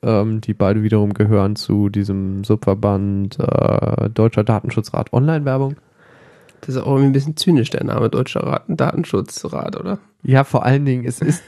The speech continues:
Speaker 2: <laughs>
Speaker 1: der Deutsche Datenschutzrat Online-Werbung ist eine private Organisation von der deutschen Werbewirtschaft.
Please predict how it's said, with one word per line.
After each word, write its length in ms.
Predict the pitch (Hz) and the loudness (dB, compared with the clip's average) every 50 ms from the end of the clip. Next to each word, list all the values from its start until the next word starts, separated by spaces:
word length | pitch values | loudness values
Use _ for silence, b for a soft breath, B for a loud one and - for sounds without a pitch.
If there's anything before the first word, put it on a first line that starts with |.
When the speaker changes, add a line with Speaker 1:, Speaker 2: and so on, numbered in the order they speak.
| - - | -20 -20
Speaker 2:
<laughs> 140 | _ _ - | _ _ 0
Speaker 1:
der 80 | 123 120 | 0 2
Deutsche 400 | 120 - 135 143 127 - - 143 | 4 4 4 4 4 2 0 -2
Datenschutzrat 1080 | 131 - 120 113 147 - - 160 - - 147 131 - - - 110 107 117 117 - - | 2 2 2 2 2 0 0 -2 0 0 -2 -2 -4 -4 -2 0 0 0 0 0 0
Online-Werbung 880 | 127 127 147 151 123 110 104 104 104 104 98 95 104 104 113 139 160 B B B B B B B B B | 2 4 4 4 4 2 2 2 0 0 0 0 0 0 0 -2 -4 B B B B B B B B B
ist 240 | - 139 135 - - | 0 0 0 0 0
eine 200 | 123 117 117 113 | 0 0 0 -2
private 760 | - - - 123 113 104 110 110 117 135 156 - - - - | -4 -2 0 0 0 0 0 0 2 2 0 0 -2 -2 -2
Organisation 920 | 139 131 131 123 120 120 110 113 107 107 - - - 107 104 107 131 175 - _ _ _ _ _ _ _ _ _ _ _ _ _ _ _ _ _ | -2 0 0 0 0 0 0 0 -2 -4 -6 -6 -4 -4 -2 -2 -4 -6 -8 _ _ _ _ _ _ _ _ _ _ _ _ _ _ _ _ _
von 340 | _ - - 131 127 135 143 | _ -4 0 0 0 2 2
der 120 | 139 127 | 2 2
deutschen 480 | 120 123 120 123 131 - - 131 120 117 | 4 4 4 4 2 0 -4 -6 -4 -2
Werbewirtschaft. 840 | 117 110 110 123 120 104 101 95 98 - - - - - - _ | 0 0 2 2 0 0 0 -4 -4 -6 -8 -10 -12 -12 -16 _